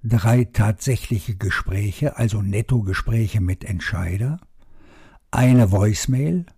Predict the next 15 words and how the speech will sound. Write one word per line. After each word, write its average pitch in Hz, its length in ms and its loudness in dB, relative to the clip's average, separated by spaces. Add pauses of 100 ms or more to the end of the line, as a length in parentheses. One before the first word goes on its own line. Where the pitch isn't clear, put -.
(480)
eine 117 360 6
falsche 113 480 2
Telefonnummer 120 1000 2 (720)
und 123 280 4
bei 107 180 2
zwei - 460 0
Anrufen 117 800 2 (560)
meldete 110 500 2
sich 95 240 -4
selbst 113 380 0
die 107 120 -2
Telefonzentrale 107 1080 0
nach 95 180 2
siebenmaligem 101 920 2
Klingeln 98 560 -2